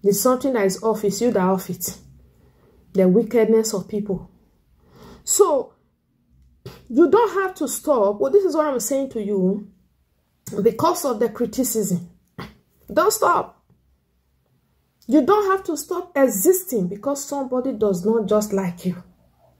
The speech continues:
Oh, I'm supposed to be crying because somebody came and said, "I don't just like you. I don't just like you." So I will not go and be crying, "Oh God, somebody said it does not just like me. Oh God, I cannot do ministry again." Hmm?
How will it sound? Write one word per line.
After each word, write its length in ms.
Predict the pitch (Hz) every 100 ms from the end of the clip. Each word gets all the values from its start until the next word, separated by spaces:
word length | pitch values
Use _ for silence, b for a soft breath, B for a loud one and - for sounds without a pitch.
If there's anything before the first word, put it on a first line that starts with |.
| _ b b b b b b b _ -
Oh, 280 | 196 185 208
I'm 200 | 220 214
supposed 420 | 220 214 277 285
to 80 | 214
be 100 | 185
crying 480 | - 220 214 180 -
because 300 | - 180 214
somebody 380 | 214 214 226 214
came 240 | 214 214 196
and 120 | 185
said, 160 | - B B
"I 140 | - 202
don't 420 | 185 240 277 -
just 240 | 247 -
like 340 | 202 - - -
you. 220 | 196 - B B
I 120 | 180
don't 360 | 165 226 240 226
just 220 | 214 208
like 300 | 202 180 -
you." 180 | 196 -
So 160 | - 214
I 100 | 190
will 100 | 190
not 220 | 214 233
go 80 | 233
and 100 | 208
be 80 | 202
crying, 280 | 220 226
"Oh 100 | 302
God, 380 | 214 254 277 240 B B
somebody 400 | - 302 302 311
said 280 | 294 277 285
it 20 |
does 200 | 226 226
not 200 | 285 302
just 200 | 285 294
like 240 | 277 302 311
me. 300 | 285 214 B B
Oh 200 | 285 247
God, 220 | 240 311
I 100 | 262
cannot 360 | 233 254 302 269
do 220 | 311 - -
ministry 540 | 285 302 311 - 330
again." 360 | 262 277 294 269 - -
Hmm? 220 | 214 320